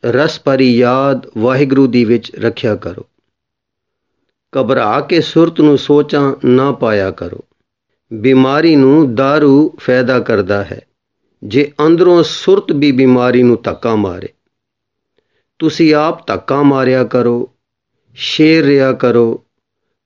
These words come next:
ਕਲਗੀਆਂ ਵਾਲੇ ਸ਼ਹਿਨਸ਼ਾਹ ਦੇ ਬੱਚੇ ਬੱਚੀਆਂ, ਸ਼ਹਿਜ਼ਾਦੇ ਤੇ ਸ਼ਹਿਜ਼ਾਦੀਆਂ ਹਨ। ਸਦਾ ਆਤਮ ਹੁਲਾਰੇ ਦੀਆਂ ਚੜ੍ਹਦੀਆਂ ਕਲਾਂ ਵਿੱਚ ਰਹਿਣਾ ਚਾਹੀਦਾ ਹੈ।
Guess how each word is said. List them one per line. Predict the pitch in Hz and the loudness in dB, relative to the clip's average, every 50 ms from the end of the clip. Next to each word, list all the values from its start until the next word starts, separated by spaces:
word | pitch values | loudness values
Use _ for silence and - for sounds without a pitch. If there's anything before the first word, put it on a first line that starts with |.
| _ | _
ਕਲਗੀਆਂ | - 160 160 170 170 151 160 165 160 151 | -4 0 0 0 0 0 0 0 2 2
ਵਾਲੇ | 143 147 147 147 143 143 135 | 2 2 2 2 2 2 0
ਸ਼ਹਿਨਸ਼ਾਹ | - - - 135 117 120 120 120 - - 139 143 147 156 | 0 -2 -2 -2 0 2 2 0 0 0 0 0 0 0
ਦੇ | 143 151 143 | 0 0 0
ਬੱਚੇ | 113 101 135 139 - - 151 147 131 | 0 0 -2 -2 -2 0 2 2 2
ਬੱਚੀਆਂ, | 110 131 135 127 - 147 143 139 135 131 131 | 2 0 -2 -2 -2 0 0 2 2 2 0
ਸ਼ਹਿਜ਼ਾਦੇ | 131 - 139 120 113 113 101 113 123 127 127 123 139 135 | -2 -2 -2 -2 0 0 0 0 0 0 0 0 0 0
ਤੇ | 131 - 131 123 | 0 0 0 0
ਸ਼ਹਿਜ਼ਾਦੀਆਂ | 120 - 131 113 101 92 110 117 117 117 120 131 127 123 113 | 0 0 -2 -2 -2 -2 -2 -2 0 0 0 0 2 0 0
ਹਨ। | 92 95 95 - - _ _ _ _ _ _ _ _ _ _ _ _ _ _ _ _ _ _ _ _ _ | -2 -6 -10 -12 -14 _ _ _ _ _ _ _ _ _ _ _ _ _ _ _ _ _ _ _ _ _
ਸਦਾ | - - - - 190 190 190 190 190 190 185 180 170 - - | -18 -16 -8 -4 -4 -2 0 0 2 2 2 0 -2 -4 -6
ਆਤਮ | 147 143 151 151 147 - 165 156 151 | -4 -2 -2 -2 -2 0 2 2 2
ਹੁਲਾਰੇ | 135 135 127 123 117 107 104 120 127 143 143 | 2 2 2 2 2 0 0 0 2 2 2
ਦੀਆਂ | 127 131 135 135 | 2 0 0 0
ਚੜ੍ਹਦੀਆਂ | 127 127 - 156 160 160 147 147 151 143 135 | 0 -2 -2 -2 -2 0 2 2 2 2 0
ਕਲਾਂ | 107 135 131 123 123 123 | 0 0 0 0 2 2
ਵਿੱਚ | 123 117 - - | 0 0 0 -2
ਰਹਿਣਾ | 113 107 113 113 113 107 | -2 0 0 0 0 -2
ਚਾਹੀਦਾ | 101 - - 98 98 101 90 101 101 | -4 -4 -4 -4 -4 -4 -4 -6 -8
ਹੈ। | 95 - - - | -8 -10 -16 -20